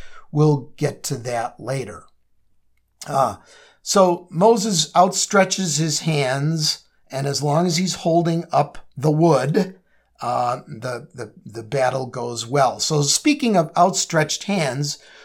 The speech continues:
who else stretched out his hands on a piece of wood in intercession for us? Christ, of course.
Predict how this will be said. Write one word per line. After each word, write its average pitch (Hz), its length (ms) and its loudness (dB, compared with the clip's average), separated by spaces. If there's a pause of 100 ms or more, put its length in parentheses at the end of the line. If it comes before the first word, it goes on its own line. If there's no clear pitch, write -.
(140)
who 294 240 4
else 254 300 4
stretched - 540 0
out 220 240 6
his 214 240 -4
hands 160 540 2
on 156 160 4
a 160 40 2
piece 208 360 0
of 165 200 2
wood 175 560 2 (360)
in 160 260 2
intercession 180 1080 2
for 151 480 -2
us? - 600 0 (1200)
Christ, - 480 -4
of 98 140 -20
course. - 440 -8